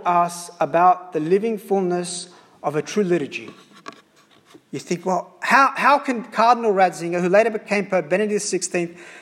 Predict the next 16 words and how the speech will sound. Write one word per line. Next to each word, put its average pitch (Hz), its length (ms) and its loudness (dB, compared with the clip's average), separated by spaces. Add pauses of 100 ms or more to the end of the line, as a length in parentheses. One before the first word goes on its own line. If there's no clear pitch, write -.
state 254 480 4
those 220 280 6
words 190 560 2
and 185 200 0
yet 208 180 6
himself 196 680 2 (380)
never 170 220 -2
offered 147 500 -4
the 139 80 -8
traditional 139 460 -12
Mass? - 440 -14 (520)
Instead, 208 640 4 (440)
as 147 160 -8
a 139 60 -12
typical 208 400 2
modernist 175 720 -2